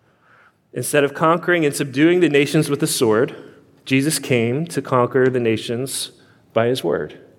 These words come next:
to convert the nations and bring them into the household of faith. And that was highly offensive.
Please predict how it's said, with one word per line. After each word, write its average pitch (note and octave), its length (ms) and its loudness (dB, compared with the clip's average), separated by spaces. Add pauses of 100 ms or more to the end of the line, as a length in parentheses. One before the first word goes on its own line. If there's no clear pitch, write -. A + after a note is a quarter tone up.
(200)
to C3+ 100 -10
convert C#3+ 500 2
the A#2+ 80 -2
nations G#2+ 460 -6
and A#2 120 -4
bring D3 160 4
them C#3+ 260 2
into E3 440 4
the C3+ 140 4
household A#2+ 460 0
of G#2+ 100 -6
faith. - 500 -12 (760)
And B2+ 140 -4
that D3+ 140 0
was G3 180 2
highly C#3+ 340 0
offensive. - 800 -8